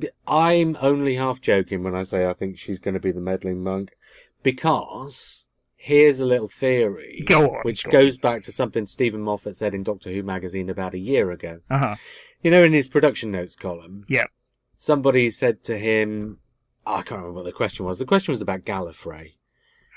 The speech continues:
Speaker 2: All
Speaker 1: And
Speaker 2: right.
Speaker 1: S-, Stephen Moffat's response was, "Gallifrey's already back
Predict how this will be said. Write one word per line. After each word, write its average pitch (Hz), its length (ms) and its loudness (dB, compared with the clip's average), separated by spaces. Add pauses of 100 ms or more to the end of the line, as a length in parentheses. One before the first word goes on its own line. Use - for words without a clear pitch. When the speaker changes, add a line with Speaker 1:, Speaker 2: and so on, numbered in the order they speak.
(160)
Speaker 2:
All - 160 -6
Speaker 1:
And - 200 4
Speaker 2:
right. 139 40 -2
Speaker 1:
S-, - 340 -12 (280)
Stephen 214 340 4
Moffat's 156 460 0
response 139 680 -4
was, 95 400 -4 (580)
"Gallifrey's 143 580 2
already 117 360 2
back - 680 -6